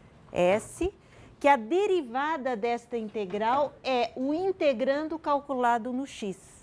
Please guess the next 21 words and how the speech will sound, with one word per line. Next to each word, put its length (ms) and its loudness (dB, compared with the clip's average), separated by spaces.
Então, 760 4
e 180 -4
a 60 2
derivada 600 0
de 140 -6
uma 180 -4
constante 1000 -2
é 120 2
zero. 480 2
Então, 260 0
pelo 340 2
teorema 520 2
fundamental 760 0
do 120 -6
cálculo, 800 -2
quando 320 2
eu 120 2
derivo 800 0
d 220 0
dx 640 -4
aqui, 580 -4